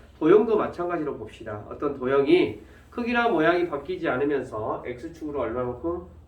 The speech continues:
Y축으로 얼마만큼 움직여진 것을 우리는 평행 이동이라고 합니다. 이-, 이해되죠? 평행 이동은 뭐 도형이 뭐 크기나 모양이 변하진 않아요.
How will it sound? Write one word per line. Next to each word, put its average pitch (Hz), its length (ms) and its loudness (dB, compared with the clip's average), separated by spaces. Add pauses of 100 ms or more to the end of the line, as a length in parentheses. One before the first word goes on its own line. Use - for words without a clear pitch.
Y축으로 139 960 -4
얼마만큼 135 800 -6 (240)
움직여진 127 560 -4
것을 113 560 -4
우리는 117 400 -8 (220)
평행 196 360 -4
이동이라고 123 540 -4
합니다. 95 340 -10 (600)
이-, 139 180 -10
이해되죠? 156 520 2
평행 254 300 0
이동은 208 360 0 (680)
뭐 196 320 4
도형이 240 480 4
뭐 185 240 2
크기나 277 280 0
모양이 190 300 6
변하진 220 340 4
않아요. 170 540 4